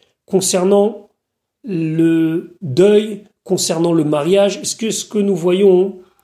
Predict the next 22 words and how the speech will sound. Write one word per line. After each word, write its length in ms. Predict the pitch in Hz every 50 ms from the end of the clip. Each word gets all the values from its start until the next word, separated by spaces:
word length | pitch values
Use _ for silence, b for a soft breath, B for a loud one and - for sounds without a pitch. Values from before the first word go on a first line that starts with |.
| B B B B _
dans 300 | 185 151 180 175 180 190
le 120 | 185 156 156
début 280 | 156 170 160 165 185
de 40 | -
cette 220 | - 185 160 - -
paracha. 400 | 156 143 139 127 - - 139 113
Pasuk 480 | - _ 190 175 - - 233 220 349 392
Aleph 320 | 233 196 196 208 202 165 180
Vayomer 580 | 233 180 147 170 170 180 170 180 202 208 208 - -
Hashem 340 | 165 - - 202 202 196
El 120 | 175 170 160
Moshe, 280 | 156 151 139 - - 190 202 220 240 - - b b b b b b b b
Hashem 380 | b - - - - 208 220 226
dit 180 | 190 170 190 190
à 40 | 180
Moshe, 280 | 175 165 - - 185 175 - -
Emor 440 | 185 170 190 208 220 220 214 - -
El 260 | - 196 196 185 170 -
Kohanim, 540 | - 190 190 170 165 165 165 147 131 131 - - _ _ _ - _ _ _ _ _ _ _ _ _ _ _ _ _ _ _
dit 400 | 170 147 156 202 233 254 277 254 -
aux 240 | 226 202 208 220 208
Kohanim. 560 | - - 196 185 175 165 160 160 147 127